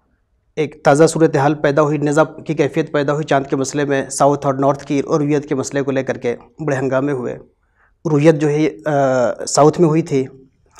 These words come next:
नॉर्थ के बाज़ इलाकों में बाज़ उलमा ने तस्लीम कर लिया उसको, बाज़ उलमा ने सख्ती से रद्द कर दिया और बड़े हंगामे हुए। तो उसी पस मंज़र में फिर मैंने एक दूसरा मजमून लिखा था,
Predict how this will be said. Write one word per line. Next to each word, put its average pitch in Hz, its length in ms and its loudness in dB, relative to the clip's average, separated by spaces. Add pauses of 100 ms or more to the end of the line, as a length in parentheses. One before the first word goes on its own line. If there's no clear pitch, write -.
(280)
नॉर्थ 175 300 8
के 196 160 8
बाज़ 170 220 8
इलाकों 156 320 6
में 165 320 2
बाज़ 160 180 6
उलमा 156 240 4
ने 160 120 4
तस्लीम 175 340 2
कर 165 140 4
लिया 147 180 2
उसको, 143 260 -2
बाज़ 151 220 2
उलमा 147 220 0
ने 156 80 0
सख्ती - 280 -4
से 165 120 -2
रद्द 151 140 -2
कर 147 140 -4
दिया 127 240 0 (260)
और 180 80 0
बड़े 175 160 4
हंगामे 151 360 2
हुए। 131 240 -2 (880)
तो - 120 -8
उसी 254 160 4
पस 208 220 6
मंज़र 190 240 8
में 196 120 6
फिर 196 160 2
मैंने 185 200 4
एक 165 60 0
दूसरा 170 240 2
मजमून 151 300 0
लिखा 139 260 -2
था, 131 160 -4